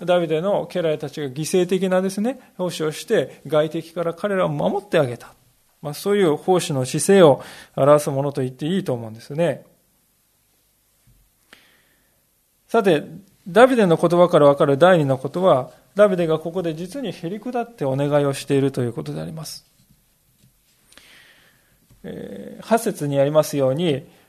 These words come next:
ダビデは自分たちの家来をですね、十人使わしましたが、その家来のことをですね、「このしもべたち」と言います。これは原文では「あなたのしもべたち」と言ってるんです。ナバルに送った時に、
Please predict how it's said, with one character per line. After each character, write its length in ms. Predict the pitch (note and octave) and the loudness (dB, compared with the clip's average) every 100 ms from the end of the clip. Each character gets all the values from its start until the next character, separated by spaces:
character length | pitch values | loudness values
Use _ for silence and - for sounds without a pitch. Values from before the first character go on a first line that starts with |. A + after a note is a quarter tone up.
| - | -2
ダ 180 | F3+ G3+ | 2 4
ビ 80 | |
デ 80 | D#3 | 4
は 340 | D3 F#3 C3+ - | 6 6 4 0
自 180 | D#3 F3+ | -8 -6
分 140 | A3 | -2
た 100 | A3 | -2
ち 80 | - | -2
の 100 | D3+ | -4
家 160 | - F#3+ | -4 0
来 220 | D3+ B2+ | 2 0
を 60 | |
で 80 | B2+ | -6
す 80 | B2+ | -10
ね、 100 | D3+ | -10
十 200 | D#3+ F3 | -6 -6
人 140 | C#3 | -6
使 200 | A2+ - | -10 -6
わ 100 | C#3+ | -6
し 100 | C#3 | -4
ま 120 | C#3 C3+ | -10 -10
し 80 | |
た 100 | D3 | -6
が、 280 | D#3 G#3+ - - _ E3+ | -2 -2 -4 -16 _ -12
そ 120 | - F#3+ | -6 -6
の 100 | F3+ | -4
家 140 | G#3+ | -2
来 180 | F#3+ C#3 | 0 -2
の 120 | B2+ | -4
こ 100 | D3+ | -10
と 80 | D#3 | -10
を 40 | |
で 60 | B2+ | -12
す 40 | |
ね、 80 | C#3+ | -10
「こ 80 | G3 | -6
の 140 | G3+ | -4
し 120 | G3+ F#3+ | -4 -2
も 140 | G#3 | 0
べ 140 | G#3 | 0
た 100 | G3+ | -2
ち」 120 | D3 - | -4 -6
と 60 | |
言 100 | C3 | -8
い 20 | |
ま 100 | B2 | -8
す。 100 | B2+ | -12
こ 120 | - G3 | -4 0
れ 80 | |
は 40 | D#3+ | 0
原 180 | F#3 G#3+ | 0 0
文 180 | A3+ | 2
で 80 | G#3+ | 2
は 220 | D3+ - D#3+ | 2 2 0
「あ 40 | |
な 140 | C#4+ | 0
た 140 | E4+ F4 | -2 -2
の 100 | C4 | -4
し 140 | - | -2
も 120 | E3+ | -2
べ 120 | E3 D3+ | -2 -2
た 100 | C3+ | -6
ち」 120 | - | -10
と 60 | B2 | -12
言 80 | A#2 | -12
っ 20 | |
て 140 | - | -14
る 60 | D3 | -16
ん 40 | |
で 60 | D3+ | -18
す。 160 | _ _ _ _ _ _ _ _ _ _ _ _ - | _ _ _ _ _ _ _ _ _ _ _ _ 0
ナ 100 | A#3 | 4
バ 140 | A#3+ | 6
ル 60 | G3+ | 4
に 80 | E3+ | 0
送 180 | E3+ | -2
っ 40 | G3+ | -4
た 120 | G3+ | -6
時 160 | G3 | -6
に、 140 | E3+ | -12